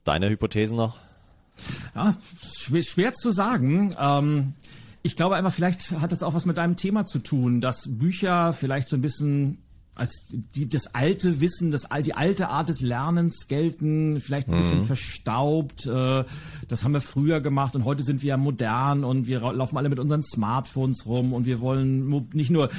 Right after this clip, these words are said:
Speaker 2: mobiles Arbeiten, wir wollen nicht nur Remote Working, wir wollen ja auch, äh, mobiles Lernen haben und die meisten Menschen wollen gerne Instant Gratification und egal, ob sie jetzt in der S-Bahn sitzen oder auf einer Berghütte oder,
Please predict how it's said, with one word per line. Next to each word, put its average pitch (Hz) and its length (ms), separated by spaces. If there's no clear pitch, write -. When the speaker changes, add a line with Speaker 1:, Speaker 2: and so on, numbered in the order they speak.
Speaker 2:
mobiles 147 480
Arbeiten, 151 500
wir 147 80
wollen 139 120
nicht 143 100
nur 147 160
Remote 127 420
Working, 147 480
wir 143 120
wollen 139 180
ja 147 140
auch, 135 240
äh, 131 180
mobiles 131 480
Lernen 135 380
haben 110 360
und 117 460
die 113 140
meisten 135 300
Menschen 139 340
wollen 131 340
gerne 123 320
Instant 156 480
Gratification 143 800
und 156 80
egal, 131 240
ob - 80
sie 139 80
jetzt 117 140
in 117 80
der 117 180
S-Bahn 165 400
sitzen 156 640
oder 131 220
auf 113 120
einer 120 140
Berghütte 143 720
oder, 123 320